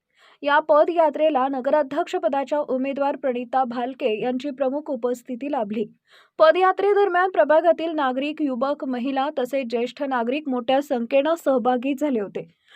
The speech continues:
ज्येष्ठ नेते साईनाथ भाऊ अभंगराव यांना मानणारा मोठा वर्ग प्रभागात असल्याचं यावेळी स्पष्ट दिसून आले.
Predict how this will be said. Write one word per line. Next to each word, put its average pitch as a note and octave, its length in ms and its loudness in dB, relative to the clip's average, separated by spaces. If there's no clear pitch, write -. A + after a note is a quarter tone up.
ज्येष्ठ D4 300 2
नेते F#4+ 360 2
साईनाथ D#4 420 2
भाऊ D#4+ 260 2
अभंगराव C#4+ 540 4
यांना C#4 280 0
मानणारा C4 480 2
मोठा C4 340 0
वर्ग C4 300 2
प्रभागात B3+ 540 0
असल्याचं B3+ 500 -2
यावेळी A#3 400 0
स्पष्ट B3+ 420 -2
दिसून C#4+ 400 -2
आले. G3+ 220 -2